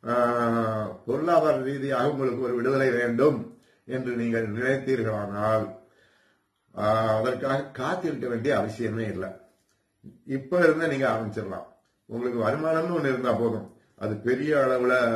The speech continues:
வருமானம் அவசியம், ஆஹ், வ-, வருமானம் வேண்-, வேண்டும் என்கிற அவசியம் இல்ல.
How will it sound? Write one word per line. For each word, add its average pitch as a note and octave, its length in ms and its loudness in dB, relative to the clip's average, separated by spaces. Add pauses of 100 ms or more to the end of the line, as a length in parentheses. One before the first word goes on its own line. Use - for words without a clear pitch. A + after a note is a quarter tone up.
(200)
வருமானம் A2+ 460 -4
அவசியம், G#2+ 560 -6 (100)
ஆஹ், G2+ 240 -6
வ-, G#2+ 220 -4
வருமானம் A#2 380 -2
வேண்-, A#2 400 -2
வேண்டும் B2+ 380 0
என்கிற B2 300 -2
அவசியம் A2 420 0
இல்ல. G2+ 160 -2